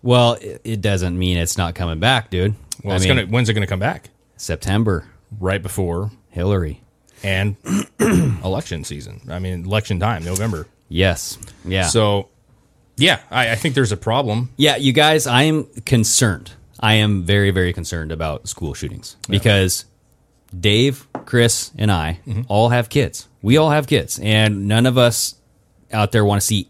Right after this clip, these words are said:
Speaker 1: any dead kids. But
Speaker 2: Fuck no. Yeah, no.
Speaker 1: I mean, we, when you're, when you're a father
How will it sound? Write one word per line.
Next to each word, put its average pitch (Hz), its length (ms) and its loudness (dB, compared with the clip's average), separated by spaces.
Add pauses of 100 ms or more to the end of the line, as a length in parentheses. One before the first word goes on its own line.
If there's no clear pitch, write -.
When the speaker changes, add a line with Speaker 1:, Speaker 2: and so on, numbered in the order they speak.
(100)
Speaker 1:
any 120 220 2
dead 73 200 -10
kids. - 300 -12 (240)
But 98 320 2
Speaker 2:
Fuck - 180 -12
no. 78 220 -14 (280)
Yeah, 101 220 -8
no. 90 260 -8 (680)
Speaker 1:
I 117 100 0
mean, 110 240 6
we, 113 180 4 (120)
when 113 260 4
you're, 110 240 2 (100)
when 107 160 0
you're 104 100 0
a 92 40 -4
father 110 540 2